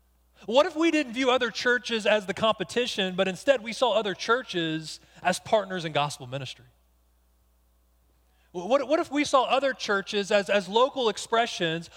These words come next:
of the greater capital C church, the greater body of Christ, that, and, and together we work to build the kingdom of God? What, what would that look like practically? Uh, what if we started acting like we are for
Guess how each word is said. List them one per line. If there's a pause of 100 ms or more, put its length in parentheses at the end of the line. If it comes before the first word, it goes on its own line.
of
the
greater (140)
capital
C
church,
the
greater (200)
body
of
Christ,
that,
and,
and
together
we
work
to
build
the
kingdom
of
God? (2000)
What,
what
would
that
look
like (240)
practically? (1600)
Uh,
what
if
we
started
acting
like
we
are
for